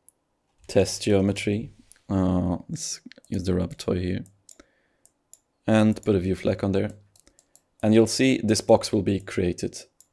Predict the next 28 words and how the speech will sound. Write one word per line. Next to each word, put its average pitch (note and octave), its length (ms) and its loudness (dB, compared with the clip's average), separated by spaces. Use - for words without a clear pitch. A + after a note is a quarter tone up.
And G2 480 2
if - 160 -6
we B2+ 80 2
click - 440 -2
set - 280 0
to - 100 -8
bounding F#2 320 -2
box, - 400 -8
it - 180 -8
will G2+ 200 2
create G#2 320 0
the A#2 100 2
bounding G2+ 340 2
box - 360 -6
around F#2+ 280 -4
the - 80 -4
whole F#2+ 160 -2
geometry. G#2 580 -4
And A2 440 4
from A2 240 2
there, A#2+ 280 8
it's A2 140 -2
actually - 280 0
pretty A2+ 320 -2
simple. G#2 460 -4
You G#2 80 -6
can A#2 140 0
already A#2 500 0